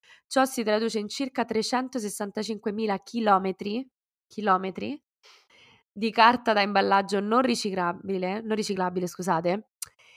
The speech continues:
sufficienti a circondare l'equatore nove volte e in un miliardo di carte di auguri che finiscono ogni anno nei rifiuti.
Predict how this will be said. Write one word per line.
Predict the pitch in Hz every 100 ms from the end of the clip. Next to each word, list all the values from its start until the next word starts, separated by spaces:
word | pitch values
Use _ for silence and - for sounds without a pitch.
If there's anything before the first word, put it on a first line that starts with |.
| _ _ _
sufficienti | - 262 285 - 302 294
a | 285
circondare | 240 - 240 247 226
l'equatore | 226 269 262 240 277 285 285
nove | 240 233 254 254 247
volte | 220 208 208 208 - 254 269 - -
e | 240 247 -
in | 220
un | 226
miliardo | 233 233 233 240 233
di | 220
carte | 214 220 220 - 214
di | 196
auguri | 214 202 202
che | 196
finiscono | 190 202 196 - 190 190
ogni | 220 226 226 208
anno | 185 196
nei | 185
rifiuti. | 180 170 151 160 175